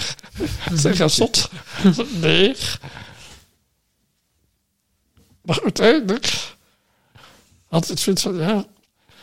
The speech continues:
hè, je voelt je eigen onder de duur wat beter in je vel geleerd, beter leven met je rolstoel aanvaard, die dingen meer. Dacht ik van, eigenlijk, eigenlijk is dat nog niet zo slecht idee.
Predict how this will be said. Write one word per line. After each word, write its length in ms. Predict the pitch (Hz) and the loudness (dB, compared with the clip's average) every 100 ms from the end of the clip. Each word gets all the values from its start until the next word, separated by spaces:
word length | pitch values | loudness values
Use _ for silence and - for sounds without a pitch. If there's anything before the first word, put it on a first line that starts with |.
| - _ - | -20 _ -6
hè, 100 | 165 | -4
je 80 | - | -4
voelt 340 | - 139 175 | -4 -2 -2
je 80 | 151 139 | 0 2
eigen 280 | 175 175 175 | 2 2 0
onder 200 | 175 165 | -2 -4
de 60 | |
duur 340 | 165 175 - - - - - _ - | -4 -2 -4 -10 -14 -20 -20 _ -10
wat 160 | - 160 | -2 0
beter 340 | 170 180 - | 4 2 2
in 100 | 165 165 | 0 0
je 80 | 143 | 2
vel 240 | 170 175 | 2 2
geleerd, 440 | 143 143 151 - - | 0 0 -2 -4 -2
beter 400 | 156 160 - - - - - - | 0 0 -4 -10 -16 -20 -20 -14
leven 400 | 147 151 185 180 | -2 2 4 4
met 160 | 180 160 | 2 2
je 60 | 170 | 0
rolstoel 560 | 170 175 - 247 165 | 2 2 0 -2 -2
aanvaard, 500 | 139 123 143 165 - - - - - - - | 0 0 0 0 -6 -16 -20 -20 -20 -20 -12
die 200 | 160 175 | -6 -2
dingen 360 | 165 175 170 | 2 2 2
meer. 600 | 160 165 170 165 - - - _ _ _ _ _ _ _ _ _ _ _ _ _ _ - | 2 4 4 2 -4 -10 -18 _ _ _ _ _ _ _ _ _ _ _ _ _ _ -12
Dacht 220 | - - | -10 -8
ik 60 | |
van, 220 | - - - - | -8 -8 -10 -4
eigenlijk, 480 | 147 185 302 359 - - - - - _ _ _ _ _ - - | -2 0 -2 -6 -12 -14 -12 -12 -14 _ _ _ _ _ -20 -2
eigenlijk 360 | 190 302 403 | 0 2 2
is 100 | 294 | -2
dat 100 | - | -2
nog 140 | 156 139 | -4 -2
niet 180 | 226 - | -6 -6
zo 100 | - | -4
slecht 400 | - 214 - - | -4 -4 -8 -10
idee. 480 | - 113 170 120 | -10 -6 -8 -8